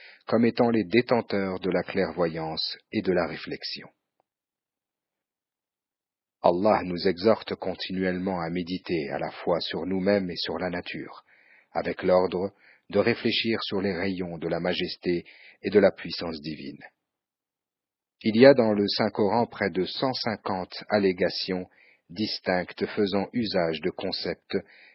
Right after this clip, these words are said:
tels que le rayonnement, la prévoyance, le souvenir et la méditation.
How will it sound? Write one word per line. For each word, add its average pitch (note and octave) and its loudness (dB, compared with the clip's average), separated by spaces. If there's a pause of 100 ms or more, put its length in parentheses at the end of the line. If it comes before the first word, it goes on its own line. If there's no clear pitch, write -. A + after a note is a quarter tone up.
(120)
tels G2+ 4
que - -2
le F#2 4
rayonnement, E2+ -2 (520)
la F2+ 2
prévoyance, E2+ -2 (380)
le F2 0
souvenir E2+ -4 (440)
et G#2 6
la G2 6
méditation. - -4